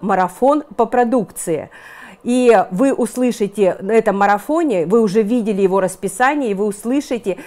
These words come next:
наших специалистов нашей компании, а также лидеров сети, которые очень хорошо разбираются и понимают в нашем продукте. И всё-таки, что же такое марафон Faberlic? И первое.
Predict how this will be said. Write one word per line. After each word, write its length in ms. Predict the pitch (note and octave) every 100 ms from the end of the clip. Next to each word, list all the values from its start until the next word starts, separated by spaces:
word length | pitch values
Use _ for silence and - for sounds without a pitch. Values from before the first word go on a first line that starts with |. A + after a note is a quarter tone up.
| - -
наших 340 | A#3+ B3+ A#3+
специалистов 840 | - B3 - G#3 F3 F#3 - B3+ C4
нашей 260 | B3 B3+
компании, 640 | B3 A#3 A3+ A#3+ A3+ G#3+ G#3 -
а 120 | - F#3+
также 400 | D#4 D#4+ C#4 -
лидеров 460 | G3+ A#3 B3+ B3
сети, 360 | - A#3+ G3 F3+
которые 420 | F#3+ F3+ A3 G#3+ -
очень 340 | D4 F4+ E4 D#4
хорошо 440 | C4+ B3+ B3 G3+
разбираются 640 | F#3 F3 A3 D#4+ E4 - C#4
и 160 | B3+
понимают 580 | B3 C4 C4 A#3 F3 E3+
в 60 | F#3+
нашем 340 | F3+ F#3 F3
продукте. 540 | F#3 F#3 E3+ - - - - C#4 A3+
И 80 |
всё-таки, 500 | C#4 - C4 F3 -
что 240 | E3+ - F#4+
же 140 | E4
такое 560 | E4 D#4 B3 F#3+ D#3 D#3+ - -
марафон 720 | G3 F#3 F3 - C#4 F4+ F#4 - _
Faberlic? 560 | A#3 A3 A#3 F#3+ D3+ - - _ _ -
И 100 | C4
первое. 560 | C4+ B3 F3+ D3 D3